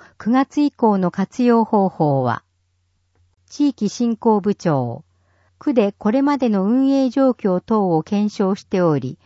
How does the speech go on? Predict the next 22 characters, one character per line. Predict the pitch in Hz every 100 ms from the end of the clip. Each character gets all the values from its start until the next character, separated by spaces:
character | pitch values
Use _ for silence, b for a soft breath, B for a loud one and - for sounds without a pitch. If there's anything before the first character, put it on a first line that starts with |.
| b b b -
現 | 269 277 208
運 | 226 262 277
営 | 277 269
組 | - 269 240
合 | 208 190
と | 185
の | 170 -
新 | 254 269
た | 226
な | 190 180
契 | 226 240
約 | 240 240
締 | - 226 220
結 | 226 - 202
を | 190
検 | - 190 185
討 | 180 165 160
し |
て | - 156
い | 135 120
る。 | - _ _ _ _ _ _ _ _ _ _ _ _ -
四、 | 240 202 143